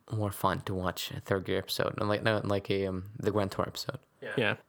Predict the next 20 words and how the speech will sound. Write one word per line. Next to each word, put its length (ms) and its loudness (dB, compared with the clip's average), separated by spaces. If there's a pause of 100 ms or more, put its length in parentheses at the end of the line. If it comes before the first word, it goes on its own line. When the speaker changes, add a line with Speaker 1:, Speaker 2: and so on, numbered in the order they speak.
(100)
Speaker 1:
Now 220 2
they're 340 -2
like, 260 0
"Oh, 200 2
they're 140 0
gonna 120 0
do 140 2
what 140 -2
we 160 -2
did." 220 -6 (1300)
Speaker 2:
Yeah. 220 0 (1160)
'Cause 160 2
I 140 4
already 300 4
enjoyed, 760 4 (240)
like, 360 0
the 60 4
majority 460 4
of 420 -2 (140)
Speaker 1:
Yeah. 180 2